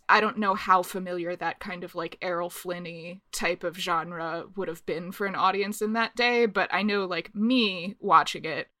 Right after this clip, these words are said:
like, I didn't have that context. Like, that movie is kind of my context for it, and just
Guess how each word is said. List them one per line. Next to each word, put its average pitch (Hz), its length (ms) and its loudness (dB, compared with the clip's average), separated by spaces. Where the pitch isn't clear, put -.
like, 185 320 0
I 202 140 10
didn't 185 260 -2
have 185 320 2
that 233 200 2
context. 277 640 4
Like, 170 220 -2
that 190 280 8
movie 196 420 -4
is 262 120 -2
kind 294 260 0
of 269 80 -6
my 285 140 0
context 285 520 -2
for 311 220 -6
it, 311 260 -2
and 185 320 -6
just - 220 -4